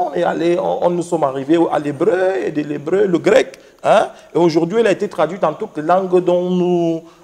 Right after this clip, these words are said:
euh, les langues que nous connaissons. Mhm. Le problème, c'est quoi ? Le problème, c'est que ceux qui s'arrêtent à étudier la Bible en français, par exemple la version Louis second, qui est très limitée, ont une, une, une compréhension assez limitée des Écritures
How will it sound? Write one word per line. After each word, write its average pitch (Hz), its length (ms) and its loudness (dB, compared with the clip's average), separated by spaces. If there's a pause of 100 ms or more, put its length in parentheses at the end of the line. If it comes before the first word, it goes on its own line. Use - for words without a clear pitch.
(140)
euh, - 360 -2 (240)
les 175 140 -2
langues 247 260 4
que 254 100 0
nous 208 140 6
connaissons. 156 440 0 (120)
Mhm. 123 100 -18 (520)
Le 220 80 8
problème, 339 400 6
c'est - 160 0
quoi ? 190 340 4
Le 254 120 6
problème, 349 360 2
c'est 277 200 -2
que 359 320 2 (600)
ceux - 220 6 (140)
qui 480 80 10
s'arrêtent 262 500 4
à 220 80 8
étudier 196 460 2
la 190 140 6
Bible 214 280 2
en 165 100 6
français, 160 420 2
par 160 140 4
exemple 170 200 4
la 156 100 4
version 160 280 4
Louis 185 160 4
second, 170 300 4
qui 190 120 2
est 190 100 2
très - 180 6
limitée, 170 600 4 (800)
ont 427 360 2
une, 370 360 0
une, 339 380 0 (100)
une 320 100 -2
compréhension 220 840 -4
assez 254 260 -6
limitée 247 680 -4
des 190 220 -8
Écritures 165 500 -12